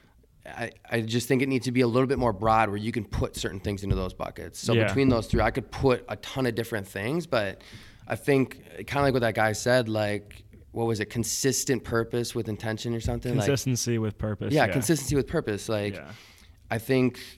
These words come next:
Speaker 1: those are all purposeful things that can go either work or personal. And for someone who's a workhorse like me, like,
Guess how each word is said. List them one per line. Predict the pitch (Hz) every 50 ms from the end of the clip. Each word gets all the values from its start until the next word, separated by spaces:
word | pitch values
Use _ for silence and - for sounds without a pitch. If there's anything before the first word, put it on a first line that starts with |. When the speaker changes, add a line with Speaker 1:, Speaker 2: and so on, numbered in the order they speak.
| -
Speaker 1:
those | - 113 123 123 127 117
are | 131 131
all | 123 123 117
purposeful | 107 - - 127 - 135 120 - - 123 117
things | 110 - 120 113 113 117 123 131 127 117
that | 117 107 92 -
can | - 120 110
go | 113 113 117 117 113
either | - 123 107 113 113 104
work | 98 104 104 110 113 113 113 - -
or | 107 107 104
personal. | - - - 104 101 - - 127 127 135 139 135
And | 117 -
for | - 110
someone | - - 117 117 117 113
who's | 104 110 117 104
a | 110
workhorse | 101 92 95 104 104 104 - - - - - 120 113 113 113 -
like | 113 107 92 -
me, | 101 101 107 120 147
like, | 143 113 104 101 -